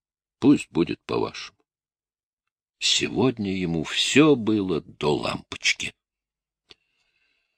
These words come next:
Томми Скалли сидел напротив лаборантки и старался разглядеть, что эта женщина печатает на бланке отчёта.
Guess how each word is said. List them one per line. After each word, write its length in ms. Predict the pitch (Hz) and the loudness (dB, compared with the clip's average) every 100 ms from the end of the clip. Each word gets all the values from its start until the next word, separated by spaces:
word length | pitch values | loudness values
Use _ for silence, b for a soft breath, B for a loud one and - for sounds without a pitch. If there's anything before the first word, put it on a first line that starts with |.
| _ _ _ | _ _ _
Томми 400 | - 190 151 101 | 8 10 10 8
Скалли 580 | 85 - - 160 196 190 | 6 0 0 2 4 4
сидел 400 | 180 - 135 180 | 4 4 6 6
напротив 560 | 151 - 143 127 104 92 | 6 6 6 8 4 4
лаборантки 600 | 90 87 87 87 - 175 | 4 6 4 4 2 2
и 220 | 175 131 | 2 0
старался 680 | - - 120 147 123 120 107 | 2 4 8 8 6 6 8
разглядеть, 600 | 110 80 95 107 180 175 | 6 4 2 8 8 8
что 240 | - 170 | 4 4
эта 200 | 151 95 | 4 4
женщина 440 | 120 175 - 160 | 4 4 2 0
печатает 680 | 147 98 - 110 113 120 - | 2 2 4 4 4 4 4
на 100 | 98 | 0
бланке 460 | 71 78 85 - 76 | 2 2 0 0 -2
отчёта. 400 | - - - | -2 -6 -6